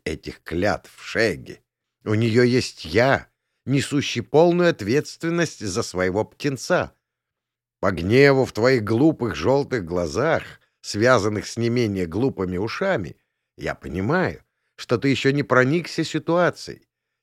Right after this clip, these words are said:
Тебя слишком волнует две поротые жопы малолетних дурищ. Шеги, разгадай загадку, ответь на вопрос. Какой срок грозит вампиру за нарушение устава,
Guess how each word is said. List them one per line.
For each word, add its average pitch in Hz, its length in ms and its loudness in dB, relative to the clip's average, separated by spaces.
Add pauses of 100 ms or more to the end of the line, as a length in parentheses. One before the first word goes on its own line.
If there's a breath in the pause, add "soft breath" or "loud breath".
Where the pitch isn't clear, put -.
(100)
Тебя 90 220 -4
слишком 101 480 -4
волнует 104 480 0
две 104 240 0
поротые 104 640 0
жопы 160 500 2 (200 loud breath)
малолетних 123 880 2
дурищ. 107 540 -4 (580)
Шеги, 107 640 -2 (480)
разгадай 135 480 0
загадку, 73 640 -6
ответь - 340 -4
на 90 120 -2
вопрос. 78 540 -6 (500)
Какой 220 320 0
срок 147 600 0
грозит 98 520 0
вампиру 131 720 0
за 87 180 -4
нарушение 143 640 -2
устава, 90 800 -6